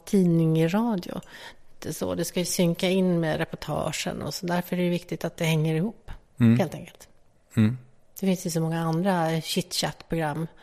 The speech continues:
Speaker 1: Och ring in och spela skivor och den typen. Det här är ju nå-, någonting annat.
Speaker 2: Mm. Ja, det är helt unikt, skulle jag säga.
Speaker 1: Mm.
Speaker 2: Ehm,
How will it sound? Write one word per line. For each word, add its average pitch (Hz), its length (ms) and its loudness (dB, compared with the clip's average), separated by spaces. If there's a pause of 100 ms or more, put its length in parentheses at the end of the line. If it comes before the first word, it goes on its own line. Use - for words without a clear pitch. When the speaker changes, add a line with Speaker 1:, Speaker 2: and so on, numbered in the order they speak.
(260)
Speaker 1:
Och 175 140 -2
ring 170 200 0
in 160 220 -2
och 160 80 -4
spela 156 220 -4
skivor 165 260 0
och 160 60 0
den 170 200 0
typen. - 320 -6
Det 165 60 0
här 196 140 2
är 202 40 2
ju 208 160 2
nå-, 175 140 0
någonting 175 640 -2
annat. - 540 -2 (180)
Speaker 2:
Mm. 117 300 2 (180)
Ja, 113 180 4
det 135 100 6
är 139 100 6
helt 156 400 2
unikt, 127 280 2
skulle - 200 -8
jag 98 100 -4
säga. 104 120 -6
Speaker 1:
Mm. 214 340 0 (460)
Speaker 2:
Ehm, 101 440 2